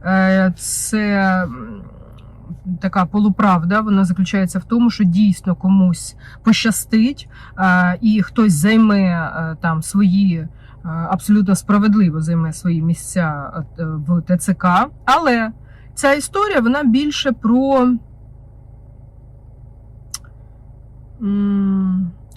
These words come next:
як заспокоїти населення, як скрити переміщення Т Ц Кшників, е, як заплутати сліди. Ну, хоч щось хороше тут є, розумієте?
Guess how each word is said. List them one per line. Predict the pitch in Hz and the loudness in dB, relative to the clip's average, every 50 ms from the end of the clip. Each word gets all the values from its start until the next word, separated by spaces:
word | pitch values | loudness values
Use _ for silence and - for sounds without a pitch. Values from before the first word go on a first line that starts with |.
| - - | -8 -2
як | 208 226 294 320 254 | 0 2 2 2 2
заспокоїти | 247 254 233 - - 226 - - 226 208 196 175 - | 2 0 0 -2 -6 -6 -2 -2 0 0 0 0 0
населення, | 214 240 247 - - 381 381 359 330 302 277 262 254 247 240 240 | 0 0 0 -2 -4 -4 -4 -6 -6 -6 -4 -4 -2 -4 -4 -2
як | 220 214 226 226 220 - - - | -2 -2 -2 -2 -4 -6 -8 -10
скрити | 185 - - - 233 240 220 185 - 180 170 147 - | -10 -6 -2 2 2 4 2 2 0 -4 -8 -6 -4
переміщення | - 202 196 202 196 185 175 - - 180 175 170 165 160 | -2 0 2 4 2 2 2 0 -2 -2 -2 -2 -4 -6
Т | - 208 | -8 -8
Ц | 196 - 311 | -8 -8 -4
Кшників, | - 381 381 359 - - 302 262 - 285 277 240 - - - - - - - - - - | -2 0 0 -2 -2 -8 -10 -10 -8 -8 -10 -10 -10 -16 -20 -20 -20 -20 -20 -18 -10 -6
е, | 202 202 196 190 | -2 0 2 2
як | 202 196 262 277 247 | 2 2 2 2 2
заплутати | 214 196 190 - 196 226 208 - 196 175 185 | 2 0 0 0 -2 -4 -4 -4 -4 -6 -6
сліди. | 165 - 165 156 139 131 131 185 170 - - - - - - - - - - - - - - - - - - - - - - - - - - - - - - - - | -6 -8 -10 -12 -10 -12 -12 -14 -16 -18 -20 -20 -20 -20 -20 -20 -20 -20 -20 -20 -20 -20 -20 -20 -20 -20 -20 -20 -20 -20 -20 -20 -20 -20 -20 -20 -20 -20 -12 -4 -2
Ну, | 226 269 302 285 - - | -2 -2 -2 -4 -4 -2
хоч | - 233 - | -2 -2 -2
щось | - - 262 233 | -2 -6 -6 -6
хороше | - - 240 208 175 - - 165 | -4 -4 -4 -4 -4 -4 -8 -12
тут | 165 156 139 - | -14 -14 -14 -14
є, | 151 147 | -12 -12
розумієте? | 147 151 139 175 190 214 226 202 - - | -12 -10 -8 -6 -4 -4 -4 -6 -8 -10